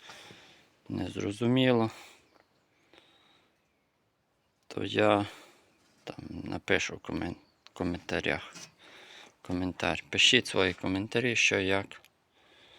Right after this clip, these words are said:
Стіл був повністю розібраний. Там перевіряв підшипники, все я перевіряв, тут все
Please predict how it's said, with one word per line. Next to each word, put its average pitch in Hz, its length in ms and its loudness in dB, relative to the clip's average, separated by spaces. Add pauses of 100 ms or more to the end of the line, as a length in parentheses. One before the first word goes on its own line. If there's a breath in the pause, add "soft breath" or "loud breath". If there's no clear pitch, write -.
(1900 soft breath)
Стіл 139 340 4
був 113 240 0
повністю 98 640 0
розібраний. - 640 -8 (1000 soft breath)
Там 85 200 -8
перевіряв 101 580 2
підшипники, 113 640 0
все - 180 -4
я 82 140 -6
перевіряв, 110 580 -2
тут - 220 -12
все - 240 -12